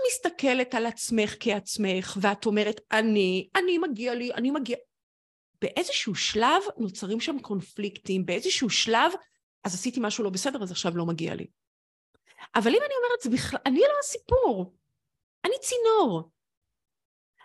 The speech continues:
אני בעצם פה כלי למלא את השליחות של הקדוש ברוך הוא". אני שואלת אותו, אני מסתכלת על החיים שלי, אני מסתכלת מסביב, אני שואלת מה השליחות שלי. אני מתחילה לתת ערך לעולם, אבל בגלל שאני נותנת ערך לעולם,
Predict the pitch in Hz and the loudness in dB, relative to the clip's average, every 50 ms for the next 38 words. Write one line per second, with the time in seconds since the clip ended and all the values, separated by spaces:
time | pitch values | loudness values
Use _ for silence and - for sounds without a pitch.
0 | _ _ 311 294 311 466 494 508 480 466 - - - 480 480 453 - - _ - | _ _ 2 4 6 6 6 6 4 2 2 2 2 2 2 0 -6 -4 _ 4
1 | 359 392 427 440 427 - - _ - 339 320 330 370 392 440 466 440 403 320 320 | 6 6 6 6 2 -4 -10 _ 2 2 4 6 6 6 6 6 4 4 4 2
2 | 311 339 370 359 349 - - 277 262 - 311 - - 302 285 - 269 220 240 247 | 2 2 2 2 -2 -4 -6 -6 -6 -6 -6 -4 -4 -4 -4 -2 -2 -2 -2 -2
3 | 226 214 226 214 214 208 - - 190 190 _ _ _ _ _ _ _ _ _ _ | -4 -6 -8 -8 -10 -12 -10 -10 -12 -12 _ _ _ _ _ _ _ _ _ _
4 | _ _ - 240 240 240 - 285 262 269 294 349 - 320 - - 285 269 254 247 | _ _ 0 2 2 2 2 0 0 2 0 -2 -4 -4 0 2 4 4 4 2
5 | 240 - - 233 - 233 254 254 240 247 220 - 240 214 220 220 214 233 214 214 | 2 0 -4 -4 -2 -2 0 0 0 -2 0 -2 0 0 0 -2 -2 -2 -2 -2
6 | 202 202 202 190 190 214 202 - 226 233 233 240 220 - 240 208 208 214 202 196 | -2 -4 -6 -8 -8 -6 -4 -2 -2 0 0 -2 -2 -2 -2 0 0 0 0 -2
7 | 202 196 - 190 190 220 233 - 208 190 190 185 - 208 202 - - 196 185 - | -2 -2 -2 0 -2 -2 -2 -2 -2 -2 -2 -4 -6 -8 -8 -4 -4 -4 -4 -4
8 | - 190 185 180 185 - _ _ - - 226 233 240 247 247 - 262 226 226 226 | -6 -6 -8 -8 -10 -14 _ _ -2 0 2 2 2 0 0 -2 0 0 0 0
9 | 247 247 240 240 240 - - 233 233 240 247 233 - - 214 196 196 196 196 202 | 0 -4 -8 -10 -4 -2 0 0 0 -2 -4 -6 -4 -4 -2 -2 -2 0 0 0
10 | 208 208 208 202 196 - - - - _ _ _ _ - 170 - 170 165 170 160 | 0 0 0 -2 -6 -10 -18 -20 -20 _ _ _ _ -8 -6 -4 -4 -6 -6 -2
11 | 170 190 247 - 277 233 208 180 165 160 - 185 185 196 190 - - 190 185 185 | 0 0 0 0 -2 -4 -4 -4 -4 -6 -6 -6 -6 -6 -6 -4 -4 -4 -4 -4
12 | - - 180 165 170 170 175 185 214 294 339 339 302 208 | -6 -4 -2 0 0 0 2 2 4 4 4 4 4 2